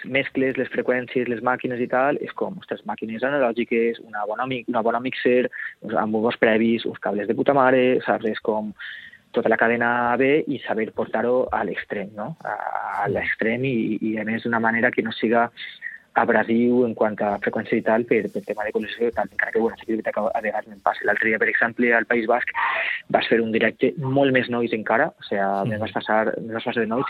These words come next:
Speaker 1: i a la gent li va flipar, però molta gent se'n va, va haver de marxar a mitjà directe,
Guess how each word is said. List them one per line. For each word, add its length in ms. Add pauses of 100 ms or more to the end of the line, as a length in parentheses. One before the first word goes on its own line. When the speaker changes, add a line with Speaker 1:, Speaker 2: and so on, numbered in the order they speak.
Speaker 1:
i 300 (680)
a 80
la 80
gent 100
li 60
va 80
flipar, 320
però 280
molta 360
gent 420
se'n 180
va, 280 (260)
va 80
haver 160
de 80
marxar 300
a 40
mitjà 180
directe, 420